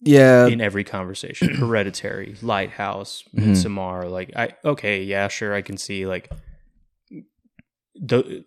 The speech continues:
Speaker 2: again, like you said, recency bias. Like, those are the past couple years.
Speaker 1: Yeah.
Speaker 2: They're also just, like, some of people's favorites,
Speaker 1: Mm-hmm.
Speaker 2: um, which is fair, but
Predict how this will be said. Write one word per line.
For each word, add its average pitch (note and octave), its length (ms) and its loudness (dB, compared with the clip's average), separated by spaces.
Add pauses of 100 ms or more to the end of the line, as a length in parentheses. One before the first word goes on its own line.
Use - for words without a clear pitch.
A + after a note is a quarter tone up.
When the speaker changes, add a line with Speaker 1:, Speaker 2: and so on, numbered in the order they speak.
Speaker 2:
again, A2+ 360 2
like G#2 140 -2
you G#2 80 -6
said, G2+ 220 -4
recency A2+ 420 -6
bias. A#2 420 -4
Like, G#2 140 -10
those F#2+ 200 -6
are F#2+ 160 -4
the G#2+ 80 -6
past - 280 -8
couple G#2+ 240 -10
years. G#2 540 -8 (400)
Speaker 1:
Yeah. A2 220 8
Speaker 2:
They're F#2 140 2
also G#2 260 -4
just, G2 240 -10
like, G2 140 -8
some G2 240 -10
of F#2+ 120 -14 (180)
people's F#2+ 520 -12 (200)
favorites, G#2+ 680 -6 (120)
Speaker 1:
Mm-hmm. G2 360 0
Speaker 2:
um, F#2 260 -8
which G#2 160 -6
is F#2+ 80 -10
fair, F#2+ 420 0
but F#2+ 400 -6